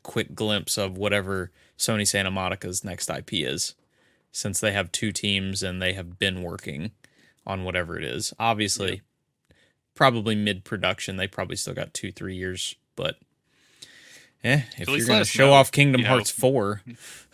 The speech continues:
Speaker 4: Yeah.
Speaker 3: Give us some titles that we know, you know.
Speaker 1: Yep.
Speaker 2: I'll say
Speaker 1: Exactly.
Speaker 2: Wolverine's been mentioned before. I'm, I'm surprised none of us mentioned it.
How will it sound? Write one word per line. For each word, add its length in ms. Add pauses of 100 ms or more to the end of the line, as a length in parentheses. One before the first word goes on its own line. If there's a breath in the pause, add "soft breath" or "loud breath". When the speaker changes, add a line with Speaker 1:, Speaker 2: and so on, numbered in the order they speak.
(960 loud breath)
Speaker 4:
Yeah. 260
Speaker 3:
Give 140
us 140
some 80
titles 640
that 120
we 140
know, 320 (160)
you 80
know. 80
Speaker 1:
Yep. 100
Speaker 2:
I'll 0 (600)
say 60
Speaker 1:
Exactly. 340
Speaker 2:
Wolverine's 680
been 240
mentioned 360
before. 400
I'm, 200
I'm 120
surprised 400
none 140
of 60
us 160
mentioned 360
it. 220